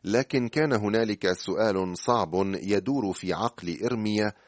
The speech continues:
دون أن يجد إجابة له، وفي الآيات اللاحقة يطرح إرميا هذا السؤال على الرب من خلال صلاته، فيقول في عدد ستاش وسبعتاش: "ثم صليت إلى الرب بعد تسليم صك الشراء لباروخ بن نيريا قائلا:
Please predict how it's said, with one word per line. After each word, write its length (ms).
دون 320
أن 240
يجد 360
إجابة 580
له، 360
وفي 240
الآيات 460
اللاحقة 640
يطرح 480
إرميا 580
هذا 120
السؤال 580
على 240
الرب 460
من 220
خلال 520
صلاته، 760
فيقول 540
في 160
عدد 280
ستاش 580
وسبعتاش: 800
"ثم 300
صليت 540
إلى 200
الرب 380
بعد 280
تسليم 600
صك 420
الشراء 600
لباروخ 640
بن 200
نيريا 560
قائلا: 640